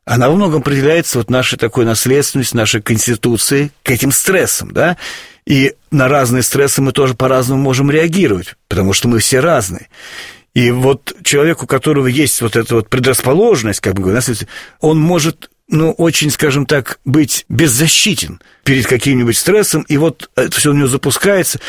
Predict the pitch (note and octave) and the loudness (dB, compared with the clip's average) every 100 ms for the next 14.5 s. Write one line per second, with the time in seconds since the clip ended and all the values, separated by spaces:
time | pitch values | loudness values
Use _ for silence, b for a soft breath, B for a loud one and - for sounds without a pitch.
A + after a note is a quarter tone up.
0 | B - C#3+ C#3+ E3+ F#3+ G#3+ G3 A3 C3 | B 0 2 4 2 2 2 2 2 -2
1 | - b b b _ - F3+ D#3+ - _ | -6 b b b _ 0 0 0 -8 _
2 | - F#3 - E3 D#3+ C#3+ E3 C3 A#2 A#2 | 0 0 0 0 2 2 2 0 -2 -4
3 | - D#3+ G3 F3+ A#2+ - C3+ - E3+ C#3+ | -2 2 4 4 2 0 -2 0 -2 0
4 | - E3 D3 C#3+ - C#3 D3+ D3+ C3 F#3 | 0 0 0 -2 -4 -2 0 0 2 2
5 | D#3+ C#3+ C#3+ C#3+ C#3+ - - D#3+ F3 C#3+ | 2 0 0 0 -2 -4 -2 0 2 2
6 | - B2+ - D#3 C3 B2 B B - C3+ | 0 0 0 0 0 -4 B B -2 0
7 | B2 F#3+ F3+ D#3 G#3+ D#3+ - B B A#2+ | 2 2 2 2 2 0 -2 B B 0
8 | D#3+ D3 C#3 C#3 C#3+ - D#3+ C#3 D3 D3+ | 2 2 0 0 0 0 -2 -2 0 0
9 | D3 - D3+ G3+ D#3 A#2+ - b b B2+ | 0 0 2 2 2 -2 -6 b b 0
10 | B2+ C#3 C3 C#3+ D3 C#3 C#3 B2+ A#2+ A#2+ | 2 2 0 0 0 2 0 -2 -2 0
11 | A#2+ A#2 G2+ F#2 - - A2 A2+ C#3 C#3 | 2 2 0 -2 -6 -4 0 2 0 0
12 | - D3 - C#3+ D3 C3+ G#2 - A#2 B | 0 0 0 0 2 2 -2 -6 -8 B
13 | B B B2+ C3+ C#3 G#3 E3+ D3+ C#3 C#3+ | B B 0 2 0 0 0 -2 -2 -2
14 | C3+ C#3+ D#3+ G3+ | 0 2 2 2